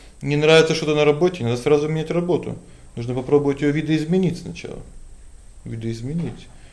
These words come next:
Видоизменить свою деятельность, своё мышление, своё отношение. Помните, своё настроение, в конце концов. Даже изменение настроения может в два раза увеличить результат, да, мы это изучали?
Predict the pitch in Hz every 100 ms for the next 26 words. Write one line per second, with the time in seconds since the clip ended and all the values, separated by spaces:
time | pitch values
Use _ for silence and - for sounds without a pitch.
0 | - 127 143 147 147 180 180 147 135 117
1 | 123 123 120 117 - 139 135 120 120 117
2 | 113 127 135 131 120 - 110 110 107 110
3 | - - - - - - 165 165 120 139
4 | 139 139 - 143 135 135 127 123 117 120
5 | 117 123 117 - - - - 139 139 139
6 | 147 151 151 147 147 147 156 151 135 123
7 | 120 120 127 120 107 110 107 - - 104
8 | 107 - 101 139 175 127 - - 101 -